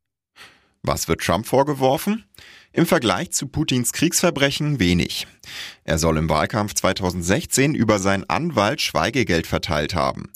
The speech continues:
Unter anderem einhundertdreißigtausend Dollar an Pornostar Stormy Daniels, um eine angebliche Affäre zu vertuschen.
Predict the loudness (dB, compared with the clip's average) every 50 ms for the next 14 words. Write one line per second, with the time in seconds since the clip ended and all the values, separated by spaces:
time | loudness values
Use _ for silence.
0 | _ -20 -20 -20 -20 -16 -8 -6 -2 0 0 0 0 0 0 0 0 2 2 2
1 | 0 0 -2 -2 -2 -2 -4 -2 0 0 0 0 0 -2 0 0 -2 -4 -4 0
2 | 2 2 2 2 0 -2 0 0 2 2 2 0 0 0 -2 -4 -4 -2 -2 0
3 | 0 2 0 0 0 0 0 0 0 0 -2 -6 -2 -2 -2 0 0 0 0 -2
4 | 0 0 0 0 2 0 0 0 0 -2 -2 -2 -4 -4 -4 _ -16 -14 -10 -10
5 | -10 -10 -6 -2 0 0 2 2 0 0 0 -2 -2 -2 -2 0 0 0 2 0
6 | -2 0 0 0 0 0 -2 0 0 0 2 2 2 0 0 -4 0 -2 -4 -2
7 | -2 -2 0 0 0 -2 -4 -8